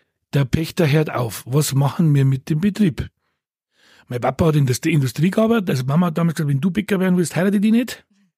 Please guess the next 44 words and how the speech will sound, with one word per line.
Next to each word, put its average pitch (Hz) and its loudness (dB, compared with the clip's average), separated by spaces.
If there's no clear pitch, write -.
Aber 151 2
Mama 147 2
hat 160 2
richtig 151 0
Lust 143 -2
gehabt, - -12
das 127 -10
war 143 -4
ja 143 -2
ihre 147 0
Heimat. 135 0
Und 165 0
dann 208 2
war 160 2
das 190 0
so, 214 2
dass 180 0
wir 175 4
in 190 2
einem 165 0
Gespräch 135 -2
gesagt 170 -2
haben, 175 0
du, 180 2
wenn 156 0
du 151 2
das 139 0
machen 160 2
magst, - -4
dann 143 -6
mach 139 -6
ich 147 -2
das 131 -6
mit 131 -4
dir. 160 0
Dann 135 -2
haben 151 2
wir 156 0
den 143 2
Betrieb, 143 0
also 135 0
Mama 180 0
mit 185 0
dem 147 -2